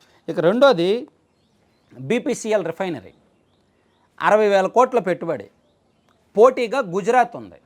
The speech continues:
గుజరాత్లో ఏర్పాటు చేయమని నరేంద్ర మోదీ గారితో సహా కేంద్ర పెద్దలందరూ కూడా బీపీసీఎల్ మీద ఒత్తిడి తెస్తున్నారు. కానీ దాన్ని చంద్రబాబు గారు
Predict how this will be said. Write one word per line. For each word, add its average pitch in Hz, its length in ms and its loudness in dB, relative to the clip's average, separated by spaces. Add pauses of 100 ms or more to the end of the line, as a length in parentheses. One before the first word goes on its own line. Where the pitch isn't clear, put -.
(580)
గుజరాత్లో 233 520 2
ఏర్పాటు 214 480 0 (100)
చేయమని 220 300 -6
నరేంద్ర 214 400 -2
మోదీ 208 300 -4
గారితో 196 340 -4
సహా 214 260 -2
కేంద్ర 226 400 -4
పెద్దలందరూ 202 560 -6
కూడా 233 200 -4
బీపీసీఎల్ 214 640 -6
మీద 254 120 -6
ఒత్తిడి 214 320 -4
తెస్తున్నారు. 120 520 -8 (640)
కానీ 254 180 2
దాన్ని 247 540 0
చంద్రబాబు 233 640 -2
గారు 220 340 0